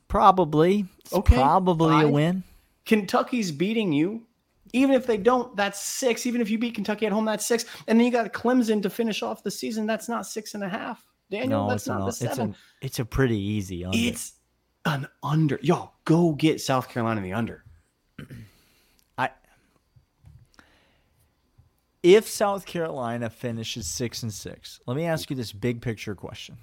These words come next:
Speaker 2: Oh, here we go. I like it.
Speaker 1: If South Carolina finishes six and six, is this a disappointing season for South Carolina?
Speaker 2: I think yes, Dan. I think they're to the point. I think, I think South Carolina's to the point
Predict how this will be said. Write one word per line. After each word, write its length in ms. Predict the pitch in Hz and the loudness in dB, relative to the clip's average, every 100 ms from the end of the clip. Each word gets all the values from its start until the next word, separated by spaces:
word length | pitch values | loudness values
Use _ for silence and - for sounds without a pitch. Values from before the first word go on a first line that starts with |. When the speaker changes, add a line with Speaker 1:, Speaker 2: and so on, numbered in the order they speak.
| _ _ _ 95 | _ _ _ -10
Speaker 2:
Oh, 200 | 143 113 | -10 -8
here 120 | 127 | -12
we 80 | 139 | -12
go. 180 | 110 - _ _ _ _ | -18 -20 _ _ _ _
I 60 | 101 | -16
like 220 | 98 - | -16 -16
it. 80 | - _ _ _ _ _ _ _ _ _ _ _ _ _ | -20 _ _ _ _ _ _ _ _ _ _ _ _ _
Speaker 1:
If 220 | 147 180 - | 0 0 0
South 320 | 190 180 - | 0 0 0
Carolina 440 | 170 151 139 131 | 0 2 2 0
finishes 440 | - 123 113 110 - | -2 -4 -4 -8 -8
six 260 | 107 - | -10 -10
and 100 | 101 | -14
six, 540 | - 101 - - _ _ _ _ _ _ | -14 -16 -16 -20 _ _ _ _ _ _
is 220 | 120 120 117 | -6 -4 -2
this 220 | 117 - | -4 -4
a 60 | |
disappointing 800 | 113 110 107 120 - 107 104 101 | -4 -2 -2 -4 -4 -2 -2 -4
season 400 | - 101 90 92 | -6 -8 -6 -8
for 140 | 85 90 | -10 -10
South 300 | - - - | -10 -12 -14
Carolina? 480 | - 55 - - - _ _ - - - _ _ _ _ _ _ | -14 -12 -14 -16 -20 _ _ -16 -16 -18 _ _ _ _ _ _
Speaker 2:
I 100 | 101 | -16
think 240 | - 160 104 | -4 -4 0
yes, 220 | 110 - | -2 0
Dan. 180 | 113 113 | -4 -2
I 80 | 113 | -4
think 420 | - 151 170 - | -2 -2 -2 -2
they're 140 | 160 | -4
to 120 | 156 139 | -2 -6
the 80 | - | -6
point. 280 | - 90 - | -10 -12 -12
I 40 | |
think, 280 | 104 143 107 _ - | -6 -6 -6 _ -12
I 60 | 107 | -8
think 220 | 135 120 | -8 -8
South 300 | 113 127 - | -6 -6 -6
Carolina's 440 | 160 139 110 107 | -6 -2 -2 -4
to 100 | - | -6
the 80 | 120 | -8
point 320 | - 95 92 | -8 -12 -12